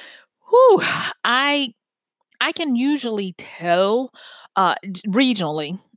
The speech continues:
because I, I, I sense it in empath-, in, um, empathically when there's a lot of pressure, atmospheric pressure, whatever you wanna call it, on, um, society. And it's like, wow, there,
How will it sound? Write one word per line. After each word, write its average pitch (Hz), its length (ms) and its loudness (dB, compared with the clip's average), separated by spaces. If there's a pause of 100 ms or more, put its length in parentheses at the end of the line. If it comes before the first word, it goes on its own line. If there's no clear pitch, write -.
(160)
because 196 480 -2
I, 180 240 -2
I, 180 180 -6
I 180 80 -2
sense - 480 -4
it - 300 -14
in 170 180 -8 (160)
empath-, 233 400 0
in, 220 180 0
um, 160 300 -4 (180)
empathically 175 920 -4 (420)
when 214 420 2 (360)
there's 208 300 2
a 180 80 -4
lot 190 380 0
of - 140 -10
pressure, - 640 -4 (100)
atmospheric 202 760 -2
pressure, 180 600 -2 (260)
whatever 208 320 0
you 208 140 -4
wanna 190 220 -4
call 185 400 -2
it, - 140 -10 (360)
on, 180 540 2
um, 160 460 -2 (120)
society. 220 680 -2 (320)
And 196 140 0
it's 214 140 0
like, 180 320 2
wow, 165 760 -8 (380)
there, 208 300 2